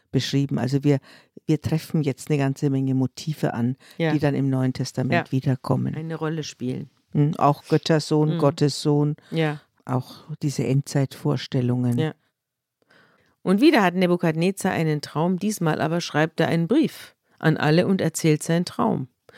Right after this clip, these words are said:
Speaker 2: „Friede sei mit euch“, schreibt er. „Es ist mir eine Freude, die Zeichen und Wunder zu verkünden, die der höchste Gott an mir getan hat.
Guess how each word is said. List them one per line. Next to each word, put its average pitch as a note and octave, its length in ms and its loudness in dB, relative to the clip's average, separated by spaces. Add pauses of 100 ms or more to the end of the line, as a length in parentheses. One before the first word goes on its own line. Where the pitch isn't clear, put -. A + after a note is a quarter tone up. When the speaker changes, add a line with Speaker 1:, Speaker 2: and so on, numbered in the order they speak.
(120)
Speaker 2:
„Friede B3+ 300 4
sei F#3+ 220 4
mit F3+ 140 2
euch“, F3+ 260 4
schreibt - 380 -2
er. C#3+ 160 2 (440)
„Es D#3+ 160 -4
ist - 240 -2
mir F3 100 4
eine D#3+ 180 2
Freude, G#3 400 2
die F3 140 -4
Zeichen E3+ 360 0
und E3 160 -2
Wunder F3 300 2
zu E3+ 120 -6
verkünden, F3 560 -4
die D#3+ 100 -8
der C3+ 160 0
höchste D#3 380 -4
Gott D#3 260 -2
an D3 140 -4
mir C#3 140 -4
getan C3 460 -4
hat. - 280 -10